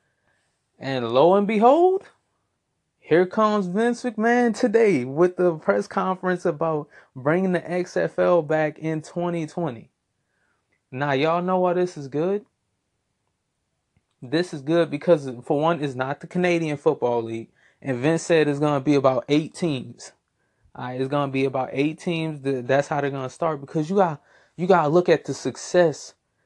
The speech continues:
that Ice Cube has had. Now, I think that's what,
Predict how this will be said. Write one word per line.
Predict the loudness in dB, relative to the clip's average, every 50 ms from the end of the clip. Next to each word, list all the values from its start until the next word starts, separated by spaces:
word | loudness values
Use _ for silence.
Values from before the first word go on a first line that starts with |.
| _ _ 0
that | 0 0 2 4
Ice | 4 4 4 2 -2 -4
Cube | -6 -2 -2 -2 -2 -2
has | 0 -2 -2 0
had. | 0 0 0 0 0 -4 -10 -20 -20 _ _ _ _ _ _ _ _ _ -12
Now, | -6 -4 -4 -4 -4 -6
I | -4 -4 -4
think | -2 -2 -2 -2 -2 2
that's | 2 2 2 2 0 -6 -8
what, | -2 -2 -2 -2 -2